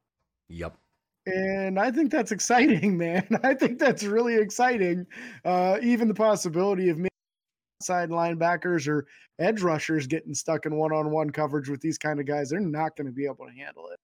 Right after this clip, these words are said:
Speaker 1: Expect
Speaker 2: It's gonna
Speaker 1: it.
Speaker 2: draw some double teams.
Speaker 1: We're gonna, we're gonna make some teams u-, waste their timeouts for sure this year because they're not gonna like what we
Speaker 2: Yeah.
Speaker 1: do. <laughs>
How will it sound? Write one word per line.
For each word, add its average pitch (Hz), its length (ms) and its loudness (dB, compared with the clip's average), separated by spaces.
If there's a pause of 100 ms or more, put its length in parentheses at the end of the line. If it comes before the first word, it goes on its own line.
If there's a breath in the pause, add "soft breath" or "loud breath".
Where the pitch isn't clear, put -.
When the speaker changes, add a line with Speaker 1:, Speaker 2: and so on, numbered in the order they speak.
(180)
Speaker 1:
Expect 180 440 -2
Speaker 2:
It's - 80 -12
gonna 190 120 2
Speaker 1:
it. 151 40 -2
Speaker 2:
draw 170 240 2
some 156 340 -2
double 160 200 0
teams. 135 500 -4 (100)
Speaker 1:
We're 143 160 0
gonna, 185 300 2
we're 151 120 2
gonna 170 160 2
make 156 180 0
some 143 160 -2
teams 139 260 0
u-, 135 160 0
waste 131 260 0
their 117 120 -2
timeouts 113 480 -4
for 110 100 -10
sure 107 260 -4
this 90 220 -8
year 82 260 -10
because 98 260 -10
they're 131 180 2
not 165 180 0
gonna 151 160 2
like 143 180 0
what 254 160 4 (140)
we 135 60 2
Speaker 2:
Yeah. 117 80 -2
Speaker 1:
do. 139 160 -2
<laughs> 220 240 0